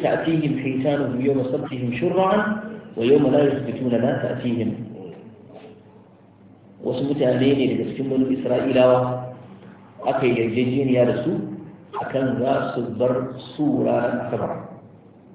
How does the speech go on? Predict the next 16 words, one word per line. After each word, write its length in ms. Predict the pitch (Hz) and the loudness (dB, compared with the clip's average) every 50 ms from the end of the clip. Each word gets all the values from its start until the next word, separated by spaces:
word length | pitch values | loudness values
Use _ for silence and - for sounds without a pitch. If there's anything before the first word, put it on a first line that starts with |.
| - - | -20 -10
Kamun 400 | - 117 120 127 127 117 - - | -4 -2 0 2 2 0 0 -2
kifi. 320 | 123 120 113 117 117 107 - - - - - - - - - - - - - - - - - - - - - - | -2 -4 -2 -2 -4 -4 -6 -8 -10 -12 -14 -16 -16 -18 -20 -18 -18 -20 -20 -20 -20 -20 -20 -20 -20 -12 -6 -2
Rana 480 | - - 135 135 143 143 143 - - | -2 2 2 4 4 4 2 2 0
ce 160 | - 127 117 - | 0 -2 0 0
ta 60 | 139 | 0
bautar 320 | 131 131 117 104 - 117 - - | 0 2 0 2 0 -2 -2 0
Allah. 500 | 135 127 113 107 - - - - - - - 113 101 92 85 - - - - - - - - - - - - - - - - - - - | 0 2 2 2 0 -2 -6 -10 -12 -14 -14 -14 -12 -12 -12 -14 -16 -18 -20 -20 -20 -20 -20 -18 -16 -14 -14 -16 -16 -18 -20 -20 -10 -6
Sai 160 | 135 135 135 | -6 -4 -4
suka 200 | 135 - - 131 | -4 -2 -2 0
rika 180 | 131 123 120 127 | 0 0 2 4
yin 200 | 127 127 123 120 | 4 6 6 6
wayo. 360 | 113 113 113 113 117 120 120 120 117 - - - - - - - - - - - - - - - - - - - - | 4 4 4 4 4 4 2 0 -2 -4 -6 -10 -14 -16 -18 -20 -20 -20 -20 -20 -20 -20 -20 -20 -20 -20 -20 -20 -8
Sai 160 | - 135 135 135 | -6 -4 -4 -4
su 100 | 117 110 | -4 -4
zo 120 | 127 135 135 | -4 -4 -4
su 40 | - | -4